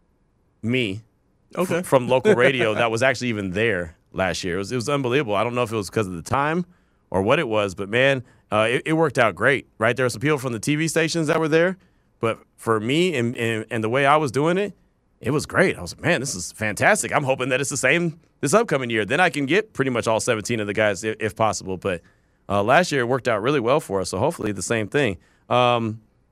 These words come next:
Speaker 1: I might talk to a Paris Johnson. You know, even though I don't think that the Raiders are gonna pick him at number seven, but it's always a possibility. So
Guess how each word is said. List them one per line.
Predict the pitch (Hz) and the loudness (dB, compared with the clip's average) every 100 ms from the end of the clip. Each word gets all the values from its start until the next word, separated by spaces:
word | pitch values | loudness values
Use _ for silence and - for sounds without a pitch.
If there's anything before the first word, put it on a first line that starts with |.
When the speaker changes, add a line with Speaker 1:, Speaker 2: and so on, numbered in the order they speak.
| - | 0
Speaker 1:
I | 135 | 2
might | 139 139 | 4 4
talk | 135 131 | 2 2
to | 139 | 2
a | 120 | 0
Paris | 131 127 117 | 2 2 2
Johnson. | 117 127 156 165 - _ _ _ _ _ _ - | 2 2 0 -6 -8 _ _ _ _ _ _ -4
You | 107 | 0
know, | 107 117 | 0 0
even | 117 | 0
though | 120 120 117 113 | 2 2 2 0
I | 120 | 0
don't | 123 | 0
think | 123 120 | 0 -4
that | 107 | -2
the | 110 | 0
Raiders | 117 107 | 0 0
are | |
gonna | 110 107 | -4 -2
pick | 123 117 | -4 -2
him | 120 | -4
at | 113 | -2
number | 110 | -4
seven, | - 117 151 | 0 0 0
but | 131 104 - _ _ _ _ _ _ _ _ | -2 -2 -2 _ _ _ _ _ _ _ _
it's | - | -2
always | 104 110 | 0 0
a | |
possibility. | 113 107 78 107 131 120 - _ _ _ _ _ _ _ _ _ _ _ | -2 -2 -2 -2 -2 -4 -10 _ _ _ _ _ _ _ _ _ _ _
So | - 120 110 | 2 4 4